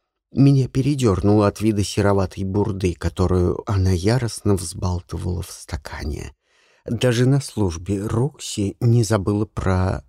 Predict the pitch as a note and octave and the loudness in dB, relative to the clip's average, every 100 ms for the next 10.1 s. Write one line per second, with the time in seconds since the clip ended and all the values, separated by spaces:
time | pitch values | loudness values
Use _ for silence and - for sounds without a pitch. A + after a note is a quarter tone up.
0 | _ - - - G#2+ - A2+ A2+ - - | _ -16 -12 -6 -6 -2 -2 -2 -4 -4
1 | D#2 - - - _ _ _ _ _ _ | -4 -6 -16 -20 _ _ _ _ _ _
2 | _ _ _ _ _ - C3 A3 D4+ A3+ | _ _ _ _ _ 0 4 6 4 4
3 | F#3+ G#3 - D3+ - _ _ _ - D3 | 2 0 -4 -8 -10 _ _ _ 4 6
4 | F3 A#3+ A#3+ C3 G2+ F#2 G#2 D#3+ C#3+ _ | 6 4 0 -2 -2 -2 -2 -4 -10 _
5 | _ _ _ - - - D#3+ F3+ B3+ - | _ _ _ -8 -4 2 6 6 4 0
6 | _ _ _ _ _ _ - F#3 - A3+ | _ _ _ _ _ _ 2 2 4 4
7 | B3 A#3 G#3+ G#3 - F#3+ G#3 D4+ F4 F4+ | 6 4 4 2 4 4 4 4 2 0
8 | - _ _ _ _ _ - B2 C#3+ C#3 | 0 _ _ _ _ _ 2 4 6 6
9 | E3 E3 D#3 D3 C#3+ C3+ A#2+ F#2+ F#2+ G2 | 6 6 4 0 0 0 2 2 2 2